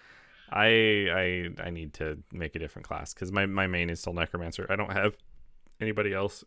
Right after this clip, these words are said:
and it, again, I'm not gonna go into in-depth if we're gonna have a separate episode, but I don't recommend it as a primary, I guess.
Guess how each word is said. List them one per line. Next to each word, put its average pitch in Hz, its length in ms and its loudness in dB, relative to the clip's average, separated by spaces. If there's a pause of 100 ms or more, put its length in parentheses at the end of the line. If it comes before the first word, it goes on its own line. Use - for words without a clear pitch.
and 95 320 -2 (1600)
it, 147 220 6 (480)
again, 110 480 6
I'm 110 120 6
not 120 120 8
gonna 117 120 6
go 110 120 8
into 107 200 6
in-depth 95 400 6
if 107 80 0
we're 95 60 -8
gonna 101 160 4
have 95 100 4
a 90 60 2
separate 95 300 2
episode, 101 600 0
but 82 280 4 (120)
I 87 340 2
don't 110 380 4
recommend 107 720 2
it 139 300 0 (880)
as 90 200 0
a 87 60 -4
primary, 135 840 2 (220)
I 135 100 4
guess. 147 480 0